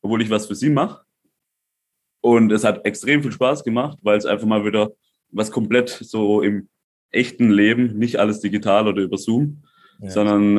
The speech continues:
Speaker 1: äh, ja, so viele Leute kennengelernt, so viele Leute abgefüllt natürlich auch.
Speaker 2: <laughs>
Speaker 1: Und, ähm, ja, Spaß gehabt einfach, deshalb würde ich auf jeden Fall wieder machen. War so ein kleiner Kindheitstraum, weil ich immer Koch werden wollte, früher als kleines Kind.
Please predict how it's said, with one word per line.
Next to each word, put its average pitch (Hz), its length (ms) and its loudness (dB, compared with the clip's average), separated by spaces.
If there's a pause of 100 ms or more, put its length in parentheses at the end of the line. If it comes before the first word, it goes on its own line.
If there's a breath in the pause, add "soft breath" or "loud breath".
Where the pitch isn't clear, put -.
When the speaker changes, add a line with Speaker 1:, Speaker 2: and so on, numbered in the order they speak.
Speaker 1:
äh, 104 180 2
ja, 113 200 2
so - 160 -4
viele 113 180 -2
Leute 117 240 4
kennengelernt, 110 580 -2 (500)
so 110 140 -6
viele 107 200 0
Leute 104 260 2
abgefüllt 120 440 -4
natürlich 120 360 -4
auch. 120 200 -4 (220)
Speaker 2:
<laughs> 131 880 -8
Speaker 1:
Und, 107 460 4
ähm, 104 560 2
ja, 120 180 0 (340)
Spaß 110 420 -2
gehabt 101 260 -4
einfach, 104 320 -4
deshalb 95 440 -6 (520 loud breath)
würde 123 160 2
ich 123 100 2
auf 120 80 2
jeden 120 160 4
Fall 104 140 -2
wieder 113 180 -2
machen. 143 420 -4 (1300)
War 104 160 4
so 110 120 -2
ein 101 80 0
kleiner 104 280 0
Kindheitstraum, 104 640 -2
weil 98 120 0
ich 98 60 -10
immer 98 160 -4
Koch 127 240 -2
werden 120 240 0
wollte, 117 220 -2
früher 117 300 0
als 98 160 -4
kleines 120 280 -2
Kind. 123 280 -4